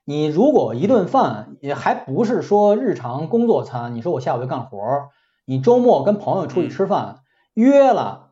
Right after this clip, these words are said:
Speaker 1: 中午饭，那你准备三点才开饭吧。真的，你准备三点才干，
Speaker 2: 嗯。
Speaker 1: 你准备这个饭六点吃完吧，因为且完不了再聊天儿说话呢，
Speaker 2: 对。
Speaker 1: 这个事情，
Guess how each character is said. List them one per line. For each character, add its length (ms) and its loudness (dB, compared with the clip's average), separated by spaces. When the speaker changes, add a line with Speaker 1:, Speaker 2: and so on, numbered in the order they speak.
Speaker 1:
中 160 2
午 120 -2
饭， 300 -2
那 80 -2
你 140 0
准 200 -4
备 120 -4
三 160 -4
点 120 -10
才 120 -14
开 180 -10
饭 140 -8
吧。 160 -20
真 140 0
的， 180 -4
你 60 -4
准 160 -4
备 60 -6
三 100 -4
点 100 -8
才 100 -10
干， 280 -6
Speaker 2:
嗯。 160 -4
Speaker 1:
你 100 4
准 160 2
备 60 -2
这 80 6
个 60 2
饭 100 2
六 140 4
点 120 -2
吃 140 -4
完 220 -2
吧， 260 -6
因 160 4
为 140 4
且 640 -4
完 240 2
不 60 6
了 180 -2
再 100 -2
聊 200 0
天 120 -2
儿 140 2
说 160 -2
话 260 -2
呢， 60 -18
Speaker 2:
对。 120 -10
Speaker 1:
这 0 -
个 60 -8
事 180 -16
情， 160 -18